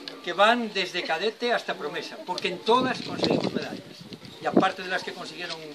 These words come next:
Ana y Paula, pues también quiero recordar a Laura Lorenzana, que no la tenemos por aquí, que está de Erasmus en Suecia, que también podemos enviar desde aquí un, un fuerte abrazo.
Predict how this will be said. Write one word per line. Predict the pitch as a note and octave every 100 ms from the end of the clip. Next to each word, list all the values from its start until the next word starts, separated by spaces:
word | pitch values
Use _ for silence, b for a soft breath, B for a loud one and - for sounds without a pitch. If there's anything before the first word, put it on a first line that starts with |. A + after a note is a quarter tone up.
| - - - - -
Ana | F3+ F3
y | D#3
Paula, | - A3 A#3+ B3+ B3+ -
pues | D#3+ -
también | - - - G3 - - - - -
quiero | E3+ F#3
recordar | F#3 F3+ F3+ G#3 A3 A#3 - - - - F3
a | F3 E3+ E3 D#3 D#3 D#3+
Laura | F3+ F#3 E3
Lorenzana, | D#3+ D3+ C#3+ G#3+ A3+ A#3+
que | A#3 F3+
no | G3
la | F#3+
tenemos | F#3 F#3 F3+
por | - D#3+
aquí, | D#3+ G#3+ A3+ A3+
que | F3
está | - F3+
de | F3+
Erasmus | F#3 F3 F3 D#3
en | D#3+
Suecia, | F#3+ G3 F#3 G3 F#3+
que | E3
también | D#3 D3+ F3 F3+ F3+ - - -
podemos | - F3 F3+
enviar | F3+ F3 F3 E3
desde | D#3
aquí | D#3 F#3 F3
un, | E3 D#3+ D3 C3+ - - - -
un | F3 E3+
fuerte | - F3+ - D#3
abrazo. | E3 G#3 - A3+